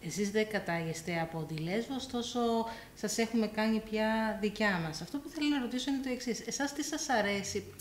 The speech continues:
ποιο είναι αυτό το ιδιαίτερο ξεχωριστό κομμάτι που αποπνέει ο πολιτισμός της Λέσβου και σας, σας κεντρίζει το ενδιαφέρον;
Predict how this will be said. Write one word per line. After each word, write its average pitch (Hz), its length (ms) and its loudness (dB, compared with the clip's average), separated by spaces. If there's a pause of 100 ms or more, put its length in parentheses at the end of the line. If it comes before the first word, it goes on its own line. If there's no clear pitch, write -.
(280)
ποιο 285 120 2
είναι 269 140 4
αυτό 254 220 -2 (120)
το 240 100 4
ιδιαίτερο 220 560 4
ξεχωριστό 202 720 -4
κομμάτι 196 600 0 (300)
που 196 180 -2
αποπνέει 196 500 -2
ο 185 120 0
πολιτισμός 185 640 -4
της 185 200 -6
Λέσβου 185 400 0
και 202 120 -2
σας, 190 260 -2
σας 196 200 -4
κεντρίζει 190 420 -2
το - 100 -6
ενδιαφέρον; 170 840 -4